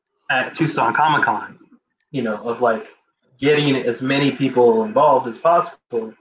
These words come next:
like your, um, free comic book day show. Like, there's the legendary Eric Larson, Todd McFarlane, you know, jam night.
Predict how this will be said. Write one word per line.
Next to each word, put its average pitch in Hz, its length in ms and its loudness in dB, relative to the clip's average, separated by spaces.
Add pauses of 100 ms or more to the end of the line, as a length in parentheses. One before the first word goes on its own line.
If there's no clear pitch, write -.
(260)
like 151 260 0
your, 143 580 4 (440)
um, 120 460 2
free 151 200 -2
comic 254 300 0
book 127 180 -4
day 113 140 0
show. 104 380 -8
Like, 110 160 -6
there's 123 400 0 (400)
the 139 100 0
legendary 143 1040 2 (340)
Eric 151 320 0
Larson, 143 480 0
Todd 139 320 0
McFarlane, 135 840 -2 (640)
you 147 120 -2
know, 131 240 2
jam 170 380 0
night. 117 360 0